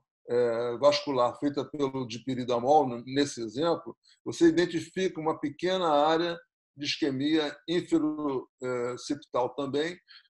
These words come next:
é, médio basal, onde você vê um pequeno defeito de perfusão subendocárdica que não é visualizado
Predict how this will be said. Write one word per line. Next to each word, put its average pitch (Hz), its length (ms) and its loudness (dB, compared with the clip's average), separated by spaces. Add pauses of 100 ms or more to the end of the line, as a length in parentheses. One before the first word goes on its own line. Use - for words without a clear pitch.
é, 123 300 0
médio 139 320 0
basal, 139 680 4 (140)
onde 143 160 -6
você 160 200 -2
vê 156 80 4
um 160 160 -2
pequeno 220 440 0
defeito 170 460 4 (140)
de 135 300 -10
perfusão 117 920 -8
subendocárdica 147 1120 -4
que 180 80 -10
não 202 300 -4
é 202 120 -2
visualizado 214 920 -2